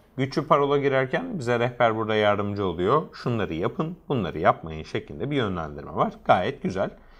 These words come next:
Bu arada buraya tamamen farklı bir parola girmeniz, internet üzerinde kullanmadığınız bir parolayı girmeniz daha iyi olacaktır. Neden? İnternet üzerindeki bir yerde şifreniz ele geçerse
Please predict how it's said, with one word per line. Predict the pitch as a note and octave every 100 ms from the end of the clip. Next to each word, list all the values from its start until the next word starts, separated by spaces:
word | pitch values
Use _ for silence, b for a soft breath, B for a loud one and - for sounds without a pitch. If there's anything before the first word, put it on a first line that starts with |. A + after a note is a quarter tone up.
| b -
Bu | F#3
arada | F#3+ F3+ F#3 G#3+
buraya | D#3 E3+ D3+ F#3 G3+
tamamen | F3 D3+ D3 C#3 C#3+
farklı | C#3+ C3+ - C#3
bir | B2+
parola | B2+ A2+ A#2+
girmeniz, | A#2 A2 G2 G2 C3 -
internet | G#2 G#2+ A#2+ A#2 E3
üzerinde | - B2+ A2 G#2
kullanmadığınız | A2 G#2+ E3+ F#3+ C#3+ A#2 G2+
bir | G2
parolayı | A2+ G2 F2+ F2+
girmeniz | F2+ F2 G#2 E3+ -
daha | G#2+ C3
iyi | F#2
olacaktır. | D#2+ D#2 D#2+ C#2+ - E3+ b b -
Neden? | D3+ B2+ B2 -
İnternet | C3 C3+ C#3 C#3
üzerindeki | C#3 B2+ A#2 A#2+ A2+
bir |
yerde | A#2+ A2
şifreniz | A2+ A#2 - G#2+ G2+
ele | G2
geçerse | G#2 C3 D#4 - -